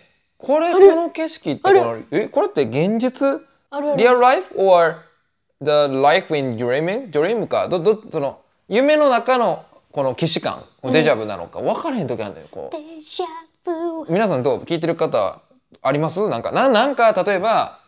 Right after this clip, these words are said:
Speaker 2: 歩いてる時に、あれ？この感じなんかあったことある？デジャブあるじゃないですか。
Speaker 1: あるあるあるある。
Speaker 2: それが、
Speaker 1: ある。
Speaker 2: お、なんか、え？え？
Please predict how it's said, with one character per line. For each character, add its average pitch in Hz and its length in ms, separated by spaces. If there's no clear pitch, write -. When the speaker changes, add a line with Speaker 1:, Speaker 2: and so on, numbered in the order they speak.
Speaker 2:
歩 139 160
い 147 40
て 156 60
る 156 60
時 151 180
に、 - 60
あ 214 180
れ？ 262 80
こ - 160
の 254 120
感 233 280
じ 202 140
な 180 80
ん 175 40
か 117 220
あ 165 60
っ 170 80
た 151 80
こ 120 100
と 107 60
あ 104 40
る？ 113 140
デ 139 100
ジ 147 80
ャ 147 60
ブ 135 100
あ 113 40
る 107 60
じ 107 40
ゃ 95 40
な - 60
い - 40
で 339 160
す 339 40
か。 285 60
Speaker 1:
あ 302 60
る 330 80
あ 311 80
る - 0
あ - 20
る 302 60
あ 294 100
る。 - 60
Speaker 2:
そ 294 60
れ - 40
が、 - 400
Speaker 1:
あ 254 60
る。 254 220
Speaker 2:
お、 135 280
な 196 80
ん - 20
か、 - 220
え？ 262 180
え？ 370 180